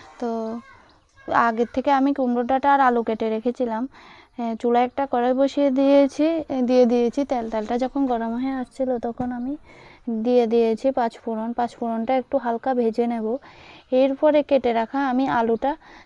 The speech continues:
দিয়ে দেব। আমি এখানে একটা গোটা আলু ব্যবহার করেছি, দিয়েছি। উম,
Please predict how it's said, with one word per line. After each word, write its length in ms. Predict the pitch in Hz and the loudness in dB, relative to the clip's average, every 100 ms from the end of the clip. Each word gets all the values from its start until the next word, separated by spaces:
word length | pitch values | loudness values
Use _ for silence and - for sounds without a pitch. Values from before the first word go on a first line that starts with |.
| - | 0
দিয়ে 260 | 233 247 | 4 6
দেব। 260 | 220 214 220 | 4 0 -2
আমি 320 | 220 226 247 | -2 -2 -4
এখানে 300 | 240 254 262 | -4 -2 -2
একটা 220 | 233 - 254 | -2 -2 0
গোটা 400 | 240 226 226 220 | 2 2 0 0
আলু 240 | 220 220 | 0 -2
ব্যবহার 400 | 220 214 220 226 | -2 -2 -4 -4
করেছি, 480 | - 233 214 - 277 - _ _ - - 233 | -4 -6 -6 -10 -12 -14 _ _ -18 -6 2
দিয়েছি। 460 | 240 220 - 247 - - - _ - | 4 4 0 -4 -4 -14 -20 _ -8
উম, 320 | 247 233 233 | -6 -4 -4